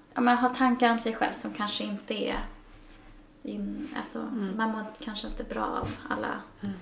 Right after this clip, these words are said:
Speaker 1: ja.
Speaker 2: Mm.
Speaker 1: Eh, och de här blockeringar kom-, kommer du att, eh, du kommer jobba igenom dem, för att det här står också för att du tar av dig ögonbindeln. Du kommer liksom få syn på dem och bara, och kanske tänka att det här är kanske inget jag ska <laughs> fortsätta med.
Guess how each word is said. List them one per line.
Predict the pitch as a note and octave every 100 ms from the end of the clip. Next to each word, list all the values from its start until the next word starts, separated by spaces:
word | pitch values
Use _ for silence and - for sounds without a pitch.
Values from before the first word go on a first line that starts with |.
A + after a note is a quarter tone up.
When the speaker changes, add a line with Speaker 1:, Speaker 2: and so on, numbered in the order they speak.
| - - - - - -
Speaker 1:
ja. | G#2+ - - - - G3+
Speaker 2:
Mm. | G3+
Speaker 1:
Eh, | A3+ A3+ A3+
och |
de | A#3 B3
här | C#4
blockeringar | C4+ C4+ C#4 A#3+ A#3 C4 C4 B3+
kom-, | C4 B3 C#4+
kommer | - C4+ B3+
du | A#3+ A3 G#3+
att, | A3+ - - -
eh, | - B3 A#3
du | B3
kommer | B3 D4+
jobba | E4 C4
igenom | A#3+ B3+ D#4 B3+ A3+
dem, | - A3+
för | A#3
att | - - - -
det | B3+
här | B3+ C4
står | - B3+
också | A#3+ A#3+ A#3+
för | - A3
att | G#3+ G#3+
du | A3
tar | - A3 B3+
av | D#4 F#3+ -
dig | A#2
ögonbindeln. | A2 G#3 G2+ - A3 A3
Du |
kommer | - A#3 A3
liksom | A3 - A3+
få | A#3
syn | - C4 A3+ -
på | - -
dem | G#2 G#2
och |
bara, | - - - - A2
och | A2 -
kanske | G#3 -
tänka | - G#2 G3+ G2
att | - -
det | A3 -
här | C#4 C#4 A#3+
är | -
kanske | A3+ -
inget | - - - -
jag | -
ska | - - - -
<laughs> | - - - -
fortsätta | - G#3 B3 B3+ -
med. | D#3 A#2+